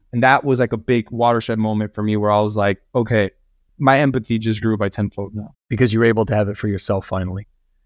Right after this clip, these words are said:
Speaker 2: My partner, bless her, has, um, been so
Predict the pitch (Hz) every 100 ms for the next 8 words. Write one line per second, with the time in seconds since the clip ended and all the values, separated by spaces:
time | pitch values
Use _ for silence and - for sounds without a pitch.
0 | _ - 123 104 - 117 104 98 101 110
1 | 104 113 95 - _ _ _ _ 117 107
2 | 101 92 - 113 101 104 101 - 117 104
3 | 104